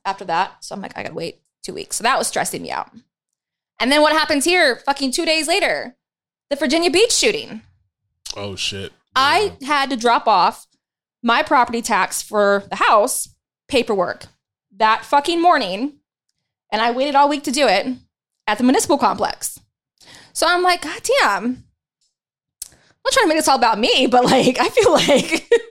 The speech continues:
Speaker 1: <laughs> death is, like, fucking following me. Like, what is happening here?" So that kinda shook me up 'cause I'm like, "This is fucking crazy."
Speaker 2: Yeah.
Speaker 1: It's crazy. Yeah. So, and then I got the bright idea to stop taking, uh,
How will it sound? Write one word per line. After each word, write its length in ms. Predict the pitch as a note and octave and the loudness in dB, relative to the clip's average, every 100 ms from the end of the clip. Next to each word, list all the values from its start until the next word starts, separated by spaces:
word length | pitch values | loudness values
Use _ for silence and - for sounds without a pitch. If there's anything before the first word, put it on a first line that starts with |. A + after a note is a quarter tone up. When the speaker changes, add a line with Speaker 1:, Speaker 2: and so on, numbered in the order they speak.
| A#4+ | -2
Speaker 1:
<laughs> 380 | - - - B3 | -2 -14 -14 -8
death 280 | G#3 A#3+ - | 0 0 2
is, 160 | E4 C4+ | 0 2
like, 280 | B3+ B3+ - | 2 2 2
fucking 340 | C4 B3 A#3 | 0 0 -2
following 380 | B3 G4+ C5+ F4 | 2 4 4 4
me. 60 | |
Like, 200 | B3+ G#3 | 2 0
what 240 | G3+ A3 A#3 | -2 0 0
is 120 | C#4 | -2
happening 420 | G4 D#5 F#4 G3+ | -6 -6 -6 -6
here?" 300 | A3+ - - _ _ _ | -6 -8 -10 _ _ _
So 220 | - D#4 D4 | -2 0 2
that 180 | D4+ | 2
kinda 180 | - G#4 | 2 0
shook 180 | - C4+ | 2 -2
me 120 | G#3 F#3 | 0 0
up 80 | |
'cause 100 | A3+ | 0
I'm 60 | D#4 | -2
like, 160 | E4 E4 | -2 -2
"This 160 | G4+ | -2
is 100 | A#4+ | -2
fucking 320 | - G4 F#4+ | -2 -4 -2
crazy." 640 | D4 B3+ B3 G4+ - B2+ C#3 | -4 -2 -2 -2 -4 -6 -6
Speaker 2:
Yeah. 380 | G2 F#2+ F2+ E2 E2+ | -4 -4 -8 -12 -8
Speaker 1:
It's 120 | G#4+ | -6
crazy. 760 | - A4+ C5+ F#4+ G3 - B3 - _ _ _ _ _ _ _ _ _ _ _ _ | 0 2 2 0 -4 -6 -12 -16 _ _ _ _ _ _ _ _ _ _ _ _
Yeah. 260 | A3+ D4 - | -4 -2 -2
So, 440 | - C#4 C4 B3+ | 2 4 4 4
and 220 | D#2+ A3+ | 0 0
then 80 | C4+ | 2
I 60 | D4+ | 2
got 100 | C#4 | 0
the 60 | A3 | 0
bright 240 | A3+ A3 | 2 2
idea 640 | G#3 G3+ A#3+ G3+ F3 A3 G#3+ - _ _ _ _ | 0 0 0 2 2 -2 -10 -20 _ _ _ _
to 80 | - | -12
stop 300 | G3+ A3 G#3+ | -4 0 0
taking, 380 | - A#3+ G3+ F#3+ | -2 -6 -4 -4
uh, 400 | E3+ C#3+ G#2+ G#3+ | -2 -2 -2 -6